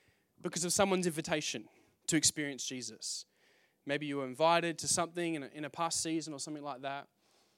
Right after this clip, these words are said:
Many of you are following Jesus because of that. Many of you are actually in this church today, believing or not,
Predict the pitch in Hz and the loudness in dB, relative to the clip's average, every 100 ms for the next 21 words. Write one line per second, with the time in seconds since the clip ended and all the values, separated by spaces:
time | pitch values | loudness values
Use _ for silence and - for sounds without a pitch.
0 | _ 185 220 185 202 175 196 185 156 156 | _ 2 4 4 4 4 2 2 0 -2
1 | 143 131 - 143 131 120 - _ _ _ | -4 -6 -8 -10 -10 -12 -16 _ _ _
2 | - - 208 277 269 208 180 170 190 180 | -20 4 8 8 8 6 4 4 2 2
3 | 156 196 196 170 - - 165 - - 143 | 0 -2 -2 0 -2 -2 -2 0 -2 0
4 | 143 240 - _ _ _ - 156 180 196 | -2 -4 -14 _ _ _ -2 2 2 2
5 | 165 143 151 | 0 0 -2